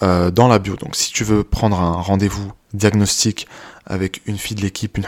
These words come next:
hub experte, tu es la bienvenue. C'est un rendez-vous de quarante-cinq minutes qui va te permettre, bah, d'avancer tout simplement,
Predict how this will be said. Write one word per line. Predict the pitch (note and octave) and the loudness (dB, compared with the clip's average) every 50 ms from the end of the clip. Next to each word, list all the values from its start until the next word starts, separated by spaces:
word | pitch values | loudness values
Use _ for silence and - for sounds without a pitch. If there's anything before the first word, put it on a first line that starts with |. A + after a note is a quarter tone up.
| - | -4
hub | G#2 F#2 | -2 -2
experte, | G2 F#2 - - - A#2 A2 - - - - - - - - - _ _ _ _ | 0 -2 -2 0 0 0 0 0 -4 -12 -20 -20 -20 -20 -20 -20 _ _ _ _
tu | - - - A2 A2 | -6 0 4 6 6
es | G#2+ - - _ - | 6 4 0 _ -6
la | - A2 A#2 A#2+ | 0 2 2 2
bienvenue. | A2+ G#2+ A2 G#2+ G2 F#2+ F#2+ F#2 F2+ F2+ F2 - - - | 4 4 2 2 2 2 0 0 0 -2 -2 -4 -6 -8
C'est | - - - | -6 -4 -2
un | F#2+ | -2
rendez-vous | F2 F#2 F#2 F#2+ F#2+ G2 G2+ | 0 2 2 2 0 0 -2
de | F#2+ F#2 | -4 -4
quarante-cinq | - - - A2+ G#2+ G#2+ G2+ - - G#2 - | -4 -2 -2 0 0 0 0 -2 -2 -4 -2
minutes | - F#2+ G2+ G#2 - - - - - - - - - - _ | -2 -2 -2 -2 -4 -8 -12 -12 -14 -20 -20 -20 -20 -20 _
qui | - - - | -12 -2 0
va | G2 F#2+ | 0 0
te | - | 0
permettre, | _ G#2+ F#2+ F#2 F#2+ G2 G2+ - - - - - - - _ _ _ | _ 0 2 4 4 2 2 0 -4 -10 -10 -16 -20 -20 _ _ _
bah, | - F2 | -8 2
d'avancer | E2+ G#2+ A#2 A2+ G#2+ G2 - - A2+ G#2+ | 4 4 6 6 4 2 2 0 -2 -2
tout | - - | -2 -2
simplement, | - G#2+ F#2 - G2 F#2 F2+ F2+ | -2 -2 0 0 0 2 2 0